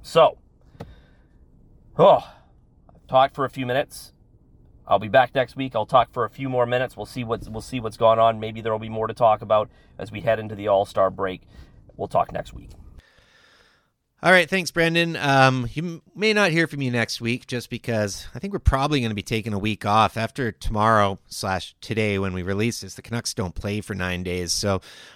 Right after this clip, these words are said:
Speaker 2: we might take a, a week off ourselves here, but two weeks from now, uh, we'll have you back, and maybe there'll be some more moves and things to talk about, 'cause this has been quite the eventful week. Um, going into, like, uh,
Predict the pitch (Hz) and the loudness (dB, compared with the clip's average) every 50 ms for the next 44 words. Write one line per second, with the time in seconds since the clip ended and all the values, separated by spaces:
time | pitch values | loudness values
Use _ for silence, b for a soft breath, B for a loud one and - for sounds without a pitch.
0 | B - 131 123 120 117 110 - - 113 - - 101 101 98 95 101 98 101 98 | B -4 -2 0 0 0 0 -2 -4 -4 -4 0 0 0 0 0 -2 -2 -4 -4
1 | 113 107 - - 107 101 95 - 95 - - 107 104 101 95 - - 92 87 92 | -4 -4 -2 0 0 0 0 -2 -4 -4 -2 0 0 0 -2 -4 -6 -6 -6 -6
2 | 87 92 92 90 - _ - - 139 123 117 98 - - 101 98 92 92 95 101 | -4 -4 -6 -8 -8 _ -2 0 2 4 2 2 0 -4 -4 -2 -2 0 2 2
3 | 107 101 98 98 95 95 101 98 95 107 101 95 90 85 90 90 104 120 - - | 2 2 2 2 0 0 0 0 0 0 0 -2 -4 -4 -4 -2 -2 -4 -4 -6
4 | 107 95 87 B B B B B B B B - 113 117 113 117 110 110 98 110 | -10 -10 -10 B B B B B B B B -6 -4 -2 0 0 0 0 0 -2
5 | 104 - - 113 110 110 113 117 117 113 113 113 113 104 b b b b b b | -4 -2 -2 0 2 2 4 6 6 6 6 4 2 0 b b b b b b
6 | b b - 113 123 135 147 156 160 156 139 - - 135 127 123 120 - 151 151 | b b -2 2 4 4 4 4 2 0 -2 -4 -4 -4 -4 -4 -6 -4 -4 -4
7 | 143 - 120 - 135 131 143 165 - 165 175 175 170 - 127 107 127 160 147 143 | -4 -6 -6 -4 -2 0 -2 -2 0 0 0 0 -2 -4 -8 -8 -6 -6 -6 -6
8 | 107 123 113 107 - 127 117 - 110 113 101 110 110 110 - - 110 104 110 127 | -6 -8 -8 -6 -4 -6 -6 -6 -6 -8 -6 -6 -6 -6 -6 -8 -6 -4 -4 -4
9 | 156 - - B B B B B B B - 143 156 175 175 170 160 - _ _ | -4 -6 -10 B B B B B B B 4 8 8 8 8 4 -2 -12 _ _
10 | _ - - 233 269 302 294 262 247 240 226 190 - 214 190 185 170 165 139 - | _ -2 2 2 2 2 2 2 0 0 0 0 0 2 4 4 4 2 2 0
11 | 165 156 151 151 147 143 139 139 131 | 0 2 4 4 4 2 2 0 -2